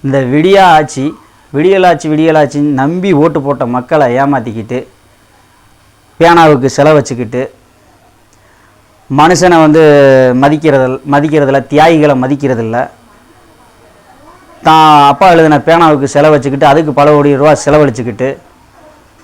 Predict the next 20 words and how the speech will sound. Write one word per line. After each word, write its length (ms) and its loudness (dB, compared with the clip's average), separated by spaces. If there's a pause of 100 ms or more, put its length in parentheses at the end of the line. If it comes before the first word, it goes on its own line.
(260)
விவசாயிகளுக்கு 760 2
மானியம் 400 2
வழங்குறதில்ல, 640 -4 (220)
விவசாயிகள் 560 0
மருந்தை 360 0
குடிக்கிற 680 -2
நிலைமை, 380 0
மருந்தை 340 0
குடிச்சு 300 -6 (220)
செத்துக்கிட்டு 380 -6
இருக்காங்க 440 -6 (600)
ஒவ்வொரு 280 -2
பகுதிகளில். 580 -2 (640)
விவசாய 600 2
நெல், 600 0 (720)
விளைஞ்ச 360 2
நெல்லை 360 2 (1500)
குடோன் 220 2
வச்சு 220 -2
பாதுகாக்க 760 0